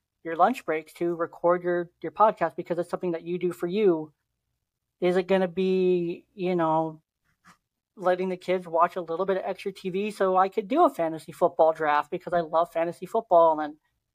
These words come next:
these are, like, friends of mine that I'm really close with, and it's how we connect and we stay connected and all these things. And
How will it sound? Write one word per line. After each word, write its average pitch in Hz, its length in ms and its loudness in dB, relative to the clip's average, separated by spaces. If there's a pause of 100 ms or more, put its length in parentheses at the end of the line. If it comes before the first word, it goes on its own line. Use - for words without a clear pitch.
(380)
these 175 200 2
are, 185 80 4
like, 170 220 2 (380)
friends 156 280 -10
of 175 80 -4
mine 175 260 0
that 165 100 -2
I'm 156 180 -2
really 147 180 -6
close 254 320 2
with, 165 200 -4
and 160 100 -12
it's 151 80 -18
how 147 140 0
we 160 100 -6
connect 185 540 -2
and 156 160 -6
we 156 80 -14
stay 156 220 -10
connected 185 640 -4
and 160 100 -6
all 147 160 -4
these 170 200 -10
things. 185 460 2
And 151 180 -6